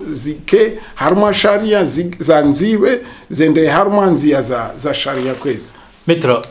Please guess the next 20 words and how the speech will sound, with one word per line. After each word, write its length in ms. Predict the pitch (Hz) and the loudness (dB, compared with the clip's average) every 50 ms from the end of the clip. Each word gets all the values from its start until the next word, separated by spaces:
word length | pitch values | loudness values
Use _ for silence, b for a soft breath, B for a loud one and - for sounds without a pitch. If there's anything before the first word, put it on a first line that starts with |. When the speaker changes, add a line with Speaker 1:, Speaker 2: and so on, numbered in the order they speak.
| - - | -12 -6
Speaker 2:
uzima 380 | 151 151 160 165 165 143 131 | 0 2 2 2 4 2 2
rwabo 260 | 131 139 131 123 110 | 4 4 2 2 0
K 120 | - - 127 | -2 0 0
M 120 | 113 110 | 0 0
D 140 | 101 113 110 | 0 0 -2
C, 520 | 110 - - 139 143 147 143 143 147 139 | -2 -2 -2 0 0 2 0 0 -2 -2
shinu 680 | 139 - - 117 110 104 117 120 123 123 123 117 110 104 110 | -4 -8 -10 -8 -8 -6 -6 -4 -2 -2 -2 -2 -4 -6 -4
chama 320 | - 127 110 101 101 98 | -2 0 0 0 0 0
la 120 | 95 95 95 | -2 -2 -6
siasa, 460 | - - 123 127 131 135 135 - 117 | -4 -2 0 0 0 0 -2 -4 -6
ikawa 260 | 107 - - 113 117 | -6 -4 -4 -2 -2
zina 140 | 117 113 113 | -2 -2 -4
ngoza 280 | 104 104 101 104 113 | -4 -4 -4 -2 0
hao, 320 | 113 120 123 123 131 131 123 | 2 2 2 2 2 0 -2
zoka 220 | - 120 - - | -4 -4 -4 -4
na 60 | 110 | -6
transparency, 680 | 104 - 104 92 - - 104 98 107 120 127 123 - 110 | -4 -6 -8 -8 -4 -6 -2 0 0 -2 -2 -2 -6 -10
zoha 300 | 92 107 113 113 120 113 | -6 -4 -4 -2 -2 -4
nziha, 480 | 104 87 92 113 123 120 131 135 127 120 | -4 -6 -6 -6 -2 0 0 0 0 0
zisinyewa. 800 | 95 85 90 87 - - - 87 92 92 92 90 85 78 B | -2 -6 -12 -14 -14 -14 -10 -8 -6 -6 -4 -4 -6 -8 B